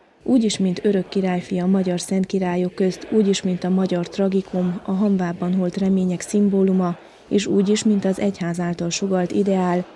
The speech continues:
a túlvilágnak élő szűzi, tiszta keresztény ifjú megtestesítője a liliomos herceg.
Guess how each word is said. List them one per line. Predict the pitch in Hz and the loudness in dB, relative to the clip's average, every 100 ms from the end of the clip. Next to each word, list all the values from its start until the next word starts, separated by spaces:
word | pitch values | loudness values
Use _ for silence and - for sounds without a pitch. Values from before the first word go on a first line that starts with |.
| - - | -20 -4
a | 196 | 0
túlvilágnak | 220 214 196 185 175 185 170 | 4 4 4 2 0 -2 -2
élő | 185 185 175 | 0 0 0
szűzi, | 175 202 196 196 208 | -2 0 0 0 0
tiszta | 208 196 175 | -2 -2 -4
keresztény | 170 175 175 - 180 196 | -2 -2 -2 -2 -2 -2
ifjú | 190 185 | -2 -2
megtestesítője | 175 190 190 180 - 180 - 190 185 180 190 | 0 0 -2 -4 -2 -2 0 0 2 2 2
a | 214 | 0
liliomos | 196 185 165 165 170 170 | 0 0 0 -2 -2 -4
herceg. | - 185 175 185 175 | -2 -4 -2 -2 -4